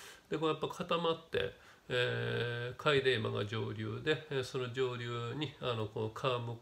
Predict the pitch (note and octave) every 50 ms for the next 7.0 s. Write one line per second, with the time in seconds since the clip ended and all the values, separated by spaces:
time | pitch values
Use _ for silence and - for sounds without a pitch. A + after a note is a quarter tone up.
0 | - - - - - B2 A#2+ A#2 B2 B2 B2 A#2+ - - - - D3 C3+ A2+ -
1 | - B2+ G#2+ A2 A2 G#2+ - G#2 - - A2+ - - - A#2+ G#2 G#2 A#2 C3 C3
2 | B2 - C3 B2 A#2 G#2+ G#2 G2+ G2 G2 G2 G#2 G#2 - - C3 B2 B2 - -
3 | - - - - - - - - - C3 A#2 - - - - G#2+ G2+ - B2+ B2
4 | B2 - - - G#2+ G2 G2+ G2+ - - G#2 - - A2 - - - - - -
5 | - - - C3+ - D3+ D3 D3 D3 D#3+ E3 - - - F#3+ C#3+ A2+ G#2 - -
6 | G2 G#2 G#2 G#2 G2 G2+ G#2 - - - B2 A#2 - B2 C3+ D3+ D#3 D3+ -